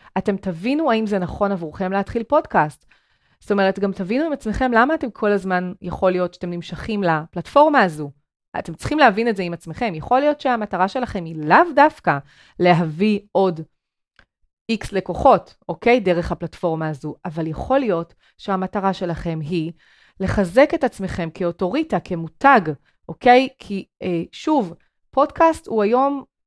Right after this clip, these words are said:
כמו מין, אה, סמל סטטוס כזה. זאת אומרת, לי יש פודקאסט, אני עסק שיש לי פודקאסט. דרך אגב, לאו דווקא עסקים.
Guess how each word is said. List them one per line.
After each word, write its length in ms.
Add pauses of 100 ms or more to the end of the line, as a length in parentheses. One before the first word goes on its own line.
(180)
כמו 200
מין, 180
אה, 120
סמל 260
סטטוס 500
כזה. 180
זאת 80
אומרת, 220
לי 120
יש 240
פודקאסט, 640
אני 220
עסק 460 (340)
שיש 360
לי 80
פודקאסט. 600 (220)
דרך 160
אגב, 240
לאו 180 (100)
דווקא 300
עסקים. 520